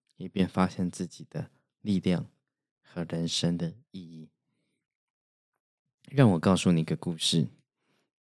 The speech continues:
这是我从布里吉修女那儿听来的。<coughs> 她是在爱尔兰临终关怀医院工作的天主教护士。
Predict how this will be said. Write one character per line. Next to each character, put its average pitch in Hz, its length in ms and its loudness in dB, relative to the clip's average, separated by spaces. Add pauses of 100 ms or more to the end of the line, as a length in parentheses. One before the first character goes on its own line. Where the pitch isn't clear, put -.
(120)
这 - 80 -2
是 143 200 4
我 90 140 6
从 85 340 -2
布 120 180 4
里 78 160 2
吉 85 260 -14
修 101 300 4
女 98 240 4 (300)
那 98 140 0
儿 82 120 4
听 85 260 -10
来 78 160 -4
的。 - 220 -4 (1040)
<coughs> - 1120 -2
她 156 160 -2
是 151 120 6
在 117 380 4
爱 117 160 4
尔 78 180 4
兰 82 220 -2
临 85 180 -8
终 92 240 0
关 92 200 0
怀 92 160 -10
医 90 180 -10
院 92 220 -4
工 87 200 -2
作 85 200 0
的 80 240 -4 (760)
天 95 180 0
主 82 160 0
教 78 200 -4
护 85 200 -4
士。 - 360 -4